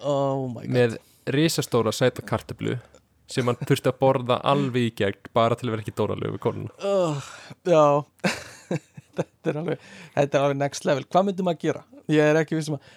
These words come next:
Speaker 1: ég er viss um að geta ekki gert neitt ef maður er byrjaði, sko.
Speaker 2: Þetta
Speaker 1: Það
Speaker 2: er
Speaker 1: er að
Speaker 2: bara,
Speaker 1: versta.
Speaker 2: ef
Speaker 1: Þegar
Speaker 2: ykkur
Speaker 1: maður byrjaði á einhverju.
Speaker 2: Já. Þetta er svona fyrir þig eins og borða gerðverjum, eða ekki?
Speaker 1: Jó,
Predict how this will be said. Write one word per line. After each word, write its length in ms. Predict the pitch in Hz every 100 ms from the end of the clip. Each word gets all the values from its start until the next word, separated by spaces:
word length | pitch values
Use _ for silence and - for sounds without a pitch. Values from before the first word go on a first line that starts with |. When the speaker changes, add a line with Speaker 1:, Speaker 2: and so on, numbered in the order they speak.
| _
Speaker 1:
ég 60 | 170
er 60 | 170
viss 80 |
um 60 | 175
að 80 | 147
geta 200 | - 165
ekki 160 | 147 139
gert 220 | 156 -
neitt 240 | 160 151 156
ef 60 | 139
maður 120 | -
er 40 |
byrjaði, 400 | 151 156 143 -
sko. 160 | - -
Speaker 2:
Þetta 560 | 127 _ _ _ _
Speaker 1:
Það 100 | -
Speaker 2:
er 40 | 139
Speaker 1:
er 40 |
að 100 | 170
Speaker 2:
bara, 100 | 147
Speaker 1:
versta. 320 | 135 - -
Speaker 2:
ef 540 | - _ _ _ _ -
Speaker 1:
Þegar 180 | 139 143
Speaker 2:
ykkur 80 | 147
Speaker 1:
maður 140 | 143
byrjaði 440 | - 156 151 117 123
á 100 | 123
einhverju. 280 | 117 107 131 _ _ _ -
Speaker 2:
Já. 200 | 110 98 107 _ _ _ - - _ _ _
Þetta 240 | - - 156
er 60 |
svona 140 | 160 151
fyrir 180 | 147 -
þig 260 | 160 156
eins 140 | 151 143
og 60 |
borða 160 | 135 135
gerðverjum, 520 | 147 139 123 101 95 95
eða 140 | 104
ekki? 120 | - 107 _ _ _ _ _ _ _ _ _
Speaker 1:
Jó, 200 | 156 143